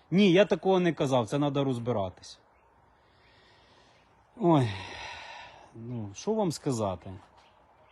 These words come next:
Сміх і гріх. До речі, е, чого тут дивуватися, коли лісник Кулашівського лісництва, який відповідає за ці ділянки,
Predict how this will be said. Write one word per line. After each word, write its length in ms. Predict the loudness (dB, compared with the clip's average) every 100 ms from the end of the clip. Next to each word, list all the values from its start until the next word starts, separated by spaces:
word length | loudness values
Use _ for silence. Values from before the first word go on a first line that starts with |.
| _ -14
Сміх 440 | 0 4 4 4
і 80 | 2
гріх. 500 | 2 0 -2 -6 _ _ _ _ _ _ _ _
До 140 | -2
речі, 320 | 2 2 2 -2
е, 1000 | 0 0 -2 -4 -4 -4 -2 -2 -4 -6
чого 300 | -6 -4 -4
тут 160 | -4 -4
дивуватися, 720 | -2 -2 -2 -2 -2 -4 -6 -4
коли 420 | 0 2 2 -2 -8 -6
лісник 540 | 0 0 2 0 0
Кулашівського 680 | -2 -4 -2 -4 -4 -4 -2
лісництва, 600 | -4 -4 -6 -6 -6 -6
який 260 | -6 -4
відповідає 760 | -4 -4 -4 -4 -2 -2 -2 -4
за 140 | -6
ці 160 | -8 -8
ділянки, 480 | -6 -6 -6 -8